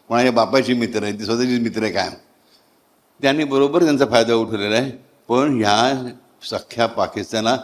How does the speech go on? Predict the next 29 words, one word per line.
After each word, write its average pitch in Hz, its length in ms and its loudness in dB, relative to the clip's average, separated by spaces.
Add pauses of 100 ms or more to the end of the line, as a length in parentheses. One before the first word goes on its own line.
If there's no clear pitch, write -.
(340)
गिडगिडावं 127 540 4
लागलं 110 200 -2
त्यांच्यासमोर 104 480 -6
हात 101 140 -2
जोडून 104 300 -4
की - 380 -10
आम्हाला 110 380 0
वाचवा, 98 420 -2 (380)
नाहीतर 110 280 2
हे 123 100 4
न्यूक्लिअर 120 420 -2
लीक 113 220 -2
जो 110 140 0
आहे 117 280 4 (880)
ते 107 80 -4
जे 113 100 2
पसरतं 123 600 0
आहे 113 100 0
हवेमध्ये 110 540 -2
ते 127 40 0
आमची 107 260 -2
वाट 101 320 2
लावेल. 92 260 -8 (1300)
आणि 120 160 -2
हे, 127 260 0 (360)
आणि 104 160 -6
हे 139 180 4
करताना 123 540 0
परत 113 460 0